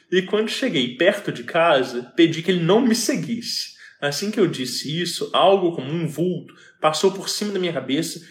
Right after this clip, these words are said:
e foi na direção contrária. Orobas nunca mais apareceu dessa forma pra mim, porém continuou como um familiar, pois até meu irmão, que nem sabe o que é Goécia, teve contato com ele e disse ter sonhado diversas vezes com um cavalo negro que dava medo, R S.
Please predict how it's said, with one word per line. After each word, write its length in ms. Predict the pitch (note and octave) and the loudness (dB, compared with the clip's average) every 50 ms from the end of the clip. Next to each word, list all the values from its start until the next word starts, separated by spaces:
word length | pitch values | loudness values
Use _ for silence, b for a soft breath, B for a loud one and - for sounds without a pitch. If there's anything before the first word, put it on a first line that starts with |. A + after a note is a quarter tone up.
| B B | B B
e 80 | - E3 | -6 -4
foi 140 | E3 - E3 | -2 -2 -2
na 100 | D#3+ D#3 | -2 -2
direção 440 | D3+ D3 D3 C#3 - - D#3 E3 | -2 -2 -2 -2 -2 -4 -8 -6
contrária. 600 | - A3 A3+ A3 - - G#2+ F#2+ - - - - - _ _ _ _ _ _ _ _ _ _ - - | -4 -4 -6 -6 -4 -4 -4 -4 -4 -6 -8 -12 -16 _ _ _ _ _ _ _ _ _ _ -8 -2
Orobas 440 | C3 C3+ C3 C3 C3+ C3+ C#3 B2+ B2 | 2 4 4 4 4 4 4 2 0
nunca 180 | C#3 D3 D3 D#3 | -2 -4 -4 -2
mais 220 | C#3+ C#3 C3+ D3 | -2 0 0 0
apareceu 420 | C#3 - C#3 C3+ C3 - C#3+ B2+ | -2 0 -2 -2 -2 -2 -4 -2
dessa 240 | A#2+ B2+ C3+ - - | -2 -2 -4 -4 -8
forma 340 | C3+ - C#3 B2+ C3+ C#3 C#3+ | -10 -8 -8 -6 -6 -6 -4
pra 140 | D#3 F3+ F#3 | -2 -2 -2
mim, 180 | F3 C3 G#2 B B B B B B B B | -2 -4 -8 B B B B B B B B
porém 200 | - C#3+ C#3+ D#3 | -2 -2 -2 -2
continuou 500 | D#3 - E3+ E3 - E3 D#3+ D#3+ E3+ E3+ | -2 -4 -6 -4 -4 0 2 4 4 4
como 180 | E3+ F3+ F3 F3+ | 2 -2 -4 -4
um 80 | F#3 F#3 | -6 -4
familiar, 680 | - F#3+ F#3 F3+ G3 F#3+ D3+ B2 A#2 G#2+ - - - - | -2 -2 -2 -2 -2 -2 0 0 0 -2 -4 -8 -10 -4
pois 220 | C#3 C3 B2+ C#3 | -4 -2 0 0
até 240 | C3 C3+ - F3 F#3+ | -2 0 0 -2 0
meu 140 | G3+ G3+ F#3 | 2 0 0
irmão, 280 | D3+ C#3 C3 B2 B2 | 0 -2 -4 -6 -6
que 80 | - C3+ | -6 -6
nem 180 | D3 D#3+ F3+ F#3 | -6 -4 -4 -6
sabe 380 | - - - D3+ C#3 C3 C3 | -6 -6 -4 -4 -4 -4 -6
o 20 | C3+ | -6
que 100 | - C#3+ | -6 -6
é 40 | B2+ | -2
Goécia, 640 | C3 B2 A#2 A#2 A#2 A#2+ A#2+ - - - - B B B B B B _ | 0 0 2 2 2 2 2 -2 -4 -6 -6 B B B B B B _
teve 180 | - F3 F3+ - | 4 4 4 2
contato 460 | - F#3+ F3+ E3 E3 D3+ - D3+ - | 0 -4 -2 0 0 0 0 0 -2
com 100 | A3 F#3 | -4 -2
ele 320 | C#3 A#2 A2+ A2 A#2 b b b b b - | 0 0 -2 -2 -4 b b b b b -10
e 60 | C#3+ | -10
disse 280 | B2+ - E3 E3+ - - | -6 -4 -4 -4 -4 -6
ter 80 | F#3 | -8
sonhado 420 | F3 - - F#3 E3 E3+ E3+ D#3 D#3 | -8 -6 -6 -2 -2 0 0 0 -2
diversas 540 | C3 C3 C#3 F3 G#3+ G#3 - - F#3+ D3+ B2+ | -2 0 0 0 0 0 -2 -6 -6 -6 -4
vezes 300 | B2+ C#3 D3 D3+ D3+ - | -4 -4 -4 -4 -4 -6
com 100 | - D3+ | -6 -8
um 60 | D3 | -2
cavalo 420 | - D3 C3 C3+ D3 C#3+ C#3+ C3 | 0 2 2 4 2 2 0 0
negro 240 | B2+ C3+ C#3+ C#3 C#3 | -2 -2 -2 -2 -4
que 80 | - - | -2 -2
dava 200 | C#3+ D3 D3 G3 | -2 0 0 -2
medo, 380 | F#3+ D3+ A2 F#2+ - - - - _ - | -2 -4 -4 -6 -8 -10 -16 -20 _ -8
R 280 | C3 B2+ B2+ - A#2+ | -8 -8 -6 -6 -6
S. 480 | A2+ A#2 - - - - - - - | -6 -6 -8 -8 -8 -8 -8 -10 -12